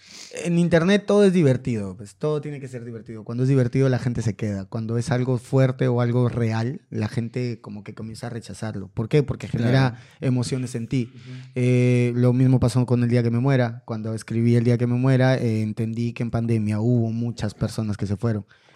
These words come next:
Speaker 1: Entonces, que, tocando los temas, y recibí muchos comentarios de, de gente triste diciéndome, "Hermano, no pensé que me reiría de algo así, me pasó tal cosa". Entonces, generar ese vínculo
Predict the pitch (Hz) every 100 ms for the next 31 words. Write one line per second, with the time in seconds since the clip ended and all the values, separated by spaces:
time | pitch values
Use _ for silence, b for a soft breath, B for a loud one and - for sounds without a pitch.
0 | b 113 110 117 113 104 - - 110 107
1 | - 120 127 143 143 135 - 143 127 123
2 | - 123 113 113 - 120 123 - 117 123
3 | 120 120 120 120 110 - - 98 113 113
4 | 117 131 151 135 - 110 107 - 117 117
5 | 117 - b b 123 123 135 135 139 131
6 | 143 135 131 120 120 127 123 123 123 117
7 | 139 139 120 107 113 - 104 - 95 -
8 | - b b b b - 131 120 139 135
9 | 151 160 170 160 170 165 165 165